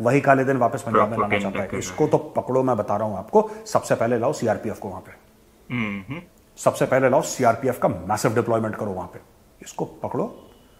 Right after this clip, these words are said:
Speaker 1: सीआरपीएफ़ मार मार के इसका दुम्बा बनाएगी सबसे पहले, और इसको जेल में डालो। कहां पे,
Speaker 2: ठीक
Speaker 1: मैं बताता
Speaker 2: करेगी।
Speaker 1: हूं आपको। पंजाब में जेल में मत डालना कि लुधियाना में, जलंधर में, अमृतसर। No,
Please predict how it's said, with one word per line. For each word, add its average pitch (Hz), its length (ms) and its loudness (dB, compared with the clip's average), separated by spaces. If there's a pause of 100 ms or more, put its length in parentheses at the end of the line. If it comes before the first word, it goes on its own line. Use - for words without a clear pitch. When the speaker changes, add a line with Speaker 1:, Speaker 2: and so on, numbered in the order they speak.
(140)
Speaker 1:
सीआरपीएफ़ 120 560 -2
मार 101 280 2
मार 123 160 2
के 127 80 -10
इसका 131 160 -6
दुम्बा 107 420 2
बनाएगी 120 280 2
सबसे 123 240 -4
पहले, 165 200 -2
और - 200 -6
इसको 170 220 -4
जेल 123 360 0
में 147 120 4
डालो। 143 180 6
कहां 120 220 0
पे, 123 80 2
Speaker 2:
ठीक 123 60 2
Speaker 1:
मैं 123 100 0
बताता 107 140 2
Speaker 2:
करेगी। 98 140 -2
Speaker 1:
हूं 107 80 -2
आपको। 98 200 -8
पंजाब 131 540 4
में 135 100 2
जेल 135 120 4
में 139 80 2
मत 160 120 6
डालना 151 260 8 (300)
कि 160 80 6
लुधियाना 139 420 4
में, 139 160 6
जलंधर 131 340 6
में, 135 100 2
अमृतसर। 127 320 2
No, 190 320 8